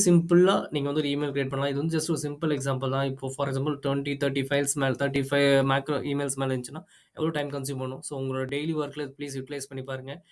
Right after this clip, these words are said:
Any doubts, let me know. For example, இதுல எரர் வந்தா கூட நீங்க வந்து எப்படி ட்ரபிள் ஷூட் பண்றதை கூட நான் சொல்றேன், இந்த மாதிரி எரர்ஸ்லாம் வரும் அப்படின்னு. மேக்ஸிமம் வர எரர் என்னவா இருக்கும் அப்படின்னா, in case நீங்க தப்பான ஃபைலோ, தப்பான லொகேஷன் கொடுத்துட்டீங்கன்னா, "file not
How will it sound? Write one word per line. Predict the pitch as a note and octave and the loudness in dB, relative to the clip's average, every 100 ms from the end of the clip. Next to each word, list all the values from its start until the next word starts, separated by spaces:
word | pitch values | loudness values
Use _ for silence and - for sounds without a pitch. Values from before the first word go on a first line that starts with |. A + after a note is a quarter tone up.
| _ _ - | _ _ -6
Any | F3 G3 | 0 2
doubts, | E3+ E3+ E3+ | 4 4 2
let | C#3+ | -4
me | D3 | -4
know. | C#3 C#3+ - - | -6 -6 -10 -10
For | E3 D#3 | -4 -4
example, | D#3+ D#3+ E3+ | -2 -2 0
இதுல | D#3+ D3 C3+ | 0 0 -2
எரர் | D3+ D#3 | -2 -4
வந்தா | C#3+ C#3 | -4 -4
கூட | C#3+ D3+ | -4 -8
நீங்க | C#3+ C3+ | -8 -10
வந்து | C3+ | -8
எப்படி | C3+ C#3 C#3 C#3 C#3+ | -10 -12 -14 -16 -16
ட்ரபிள் | C#3 C3 | -18 -16
ஷூட் | C#3+ C#3 | -16 -14
பண்றதை | C3 C3+ | -12 -12
கூட | C3+ B2+ | -12 -16
நான் | - | -14
சொல்றேன், | C3+ C3 D#3+ | -16 -16 -18
இந்த | C#3+ C#3+ | -12 -10
மாதிரி | C#3 C#3 | -8 -8
எரர்ஸ்லாம் | C3 C3 C#3 B2+ | -10 -10 -12 -10
வரும் | C3+ | -8
அப்படின்னு. | B2+ B2 B2 F3 _ _ _ - | -8 -10 -16 -18 _ _ _ -4
மேக்ஸிமம் | D3+ E3+ F#3 G3 | 0 0 0 2
வர | F3 E3 C#3+ | 4 4 2
எரர் | D3 C#3+ | 2 0
என்னவா | C3+ C#3 C#3 C3+ | -2 -2 0 -2
இருக்கும் | C3 - C3+ | -2 -6 -10
அப்படின்னா, | A#2+ B2 C3+ A3 - - | -8 -8 -8 -12 -16 -18
in | D3 D#3 D#3 | -10 -10 -4
case | E3+ F3+ E3 | -2 -2 -4
நீங்க | C#3 C3+ | -8 -10
தப்பான | - D#3 E3 E3 | -6 -4 -4 -4
ஃபைலோ, | C#3 C3+ C#3+ | -4 -4 -6
தப்பான | C3+ - D3 C#3+ | -8 -6 -6 -6
லொகேஷன் | C3+ C#3 C3+ | -8 -12 -14
கொடுத்துட்டீங்கன்னா, | C3+ B2+ C3 C3 F3 A#3+ _ _ _ - | -20 -20 -16 -10 -10 -10 _ _ _ -2
"file | E3 F3 E3+ | 2 4 4
not | D#3 | 2